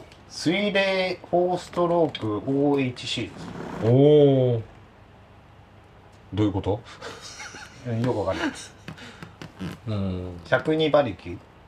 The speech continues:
Speaker 2: オーバーヘッドカム。オーエイチシーと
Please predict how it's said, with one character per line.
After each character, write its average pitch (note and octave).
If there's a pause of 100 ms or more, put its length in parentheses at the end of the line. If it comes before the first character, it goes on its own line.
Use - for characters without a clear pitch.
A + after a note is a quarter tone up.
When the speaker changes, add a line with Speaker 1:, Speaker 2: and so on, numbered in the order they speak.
Speaker 2:
オ B2+
ー A#2+
バ A2
ー G2
ヘ G#2+
ッ F#2
ド F#2
カ -
ム。 D#2 (1800)
オ C4
ー A3+
エ C4
イ B3+
チ A#3
シ -
ー C3+
と F2+